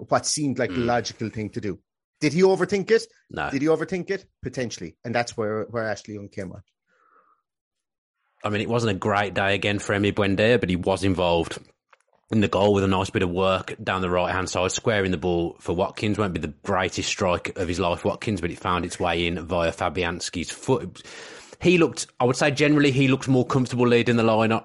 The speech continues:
Speaker 2: on, on his own again. I had a feeling he'd get back on the score sheet yesterday when, when I saw that he was playing on, on his own up top, because that's what he did all last season, and that, that's what he did so well. So we got ourselves back in the game, and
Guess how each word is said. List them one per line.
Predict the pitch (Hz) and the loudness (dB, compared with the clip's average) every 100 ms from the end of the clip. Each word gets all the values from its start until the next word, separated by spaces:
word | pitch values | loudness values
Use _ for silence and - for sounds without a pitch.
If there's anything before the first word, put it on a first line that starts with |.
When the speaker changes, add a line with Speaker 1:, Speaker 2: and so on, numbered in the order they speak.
| - | -2
Speaker 2:
on, | 113 113 | -2 0
on | 113 | 0
his | 107 | 2
own | 110 110 | 4 4
again. | 117 131 | 2 2
I | 113 | 2
had | 110 | 0
a | |
feeling | - 120 117 113 | 0 2 4 2
he'd | 110 | 0
get | 90 113 | 0 -2
back | 104 - | -2 -2
on | 117 | -2
the | |
score | 107 - 113 110 | -2 0 0 2
sheet | 117 107 | 0 0
yesterday | 107 - 117 | -2 0 2
when, | 110 101 | 2 0
when | 101 | 0
I | 98 | -2
saw | - 110 104 | 2 4 4
that | 92 | 2
he | |
was | 101 - | -2 -2
playing | 110 104 104 | -2 0 0
on, | 104 | -2
on | 104 | -2
his | 101 | 0
own | 104 101 | 2 2
up | 101 | 0
top, | - - | -2 -4
because | 95 90 | -4 -4
that's | 98 - | -4 -2
what | 90 | -4
he | |
did | 87 101 - - - - - | -2 -2 -2 -8 -20 -20 -4
all | 117 98 | 0 2
last | 92 - | 2 0
season, | 107 98 104 113 | 0 2 2 2
and | 101 | -2
that, | - | -2
that's | - - - | -6 -6 -4
what | 95 | -4
he | |
did | 92 92 | -4 -4
so | - 92 | -2 0
well. | 85 110 | 2 2
So | 135 135 - - - - | 4 2 0 -8 -18 -8
we | 139 | -2
got | 175 | 0
ourselves | 160 160 123 113 | 2 4 2 2
back | - 120 - | 0 0 0
in | |
the | 98 | -2
game, | 90 117 117 | 0 0 0
and | 107 | 2